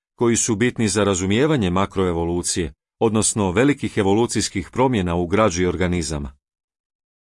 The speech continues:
Problemi s dokazima. No, što je s fosilima koji se koriste da bi se prikazalo kako su se ribe razvile u vodozemce,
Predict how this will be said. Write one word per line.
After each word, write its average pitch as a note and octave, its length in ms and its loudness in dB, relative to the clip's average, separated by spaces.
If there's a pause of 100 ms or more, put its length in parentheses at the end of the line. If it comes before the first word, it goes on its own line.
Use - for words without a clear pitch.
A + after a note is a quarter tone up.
(480)
Problemi D3 640 2 (100)
s - 140 -6
dokazima. F#2+ 680 0 (1200)
No, A2+ 360 4
što F#3 220 2
je E3+ 60 4
s - 120 -2
fosilima C3+ 520 2
koji G#2+ 220 2
se G#2 200 0
koriste B2 500 0
da G#2 140 0
bi G#2 100 -2
se G#2 180 -2
prikazalo A2+ 640 0
kako A#2 240 -2
su A2 140 -4
se G#2 240 0
ribe C3 480 2
razvile A#2+ 480 2
u A2+ 80 2
vodozemce, G#2+ 840 0